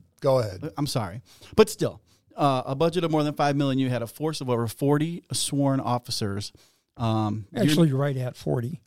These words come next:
Speaker 2: Right at forty. Your number was thirty-nine. What was your number?
Speaker 1: Well, yeah, but
Speaker 3: Twenty-nine.
Speaker 1: as, as guys retire, they retire their badges, too.
Speaker 2: Okay.
Speaker 3: Yeah, the
Speaker 1: So
Speaker 3: number, the number you get when you come on board, that stays with you your career.
Speaker 1: You know, they just hired number one hundred, right?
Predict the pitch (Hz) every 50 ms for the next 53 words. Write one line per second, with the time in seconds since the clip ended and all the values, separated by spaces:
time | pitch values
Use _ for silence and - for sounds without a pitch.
0 | _ 135 135 135 131 127 120 - - 131 120 113 107 98 101 123 143 156 147 139
1 | 135 139 135 139 135 127 113 - - - - - 127 120 127 131 127 123 117 113
2 | 113 117 131 139 - _ _ _ _ _ _ _ _ _ _ _ _ 131 135 139
3 | 135 110 135 139 143 143 143 160 170 - _ _ _ - 160 160 165 160 147 160
4 | 156 139 151 165 165 165 156 175 - 170 156 139 - 175 160 156 139 123 123 113
5 | - - 135 135 139 147 147 139 131 117 110 113 - 123 120 117 113 104 95 95
6 | 107 107 101 95 101 98 - - - 107 101 120 - - 156 - - 127 123 120
7 | - - 170 147 135 117 135 139 127 123 - - - - 135 147 151 160 170 185
8 | 180 165 139 127 139 156 - - 139 139 135 117 - 139 131 127 120 117 110 113
9 | 110 117 117 113 117 - - - 135 - - - - 151 143 120 107 113 107 -
10 | 127 127 117 113 113 113 117 113 - - - - 123 123 120 120 - - - 135
11 | 135 147 139 127 120 120 117 - - 117 117 117 117 123 120 107 104 101 104 113
12 | 110 90 - - 110 104 104 - - - - 98 107 123